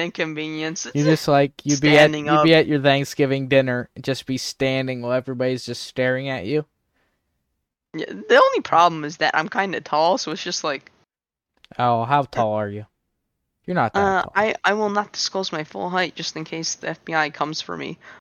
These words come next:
Speaker 1: But, uh, a-,
Speaker 2: You're not very
Speaker 1: around,
Speaker 2: tall.
Speaker 1: around the,
Speaker 2: Hmm.
Speaker 1: the higher end of five feet.
Speaker 2: Five foot ten inches.
Speaker 1: Around that, around that. I'm not,
Speaker 2: Five foot
Speaker 1: not
Speaker 2: eleven
Speaker 1: disclosing.
Speaker 2: inches.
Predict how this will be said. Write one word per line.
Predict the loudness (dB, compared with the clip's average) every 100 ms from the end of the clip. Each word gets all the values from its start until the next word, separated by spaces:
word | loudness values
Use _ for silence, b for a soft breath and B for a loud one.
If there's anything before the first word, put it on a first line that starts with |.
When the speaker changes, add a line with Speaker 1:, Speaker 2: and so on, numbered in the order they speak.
| 0
Speaker 1:
But, | 2 4 2
uh, | 2 4 4 0 b b b _ _ _ _ _ 0
a-, |
Speaker 2:
You're | 2
not |
very | 4 6
Speaker 1:
around, | 6 4 2 -4
Speaker 2:
tall. | -10 -12 -8
Speaker 1:
around | -2 2 4 4 0 -6 -12 _ _ _ _
the, | -6 0 0 -2 -6
Speaker 2:
Hmm. | -20 -16
Speaker 1:
the | -4 -2
higher | 2 4 4 0
end | -2 -4
of | -8
five | 0 0 0
feet. | -6 -14 -14 _ _ _ _ _ _ _ _ _
Speaker 2:
Five | 0 0
foot | 0 -2 -4 _ _ _ _ _ _
ten | -8 -4 -4
inches. | -8 -12 -18 -20 -20 _ _ _ _ _ _ _ _ _ _ _ _ _ _ -2
Speaker 1:
Around | 2 4 4 0
that, | -6 -8 -8
around | -8 -8 -10 -10
that. | -12 -8
I'm | -6
not, | -6 -8 -6
Speaker 2:
Five | -2 -2 -2
foot | -2 -2 -4
Speaker 1:
not | -12 -8 0
Speaker 2:
eleven | 4 8 8 6
Speaker 1:
disclosing. | 4
Speaker 2:
inches. | 0 -4 -8 -8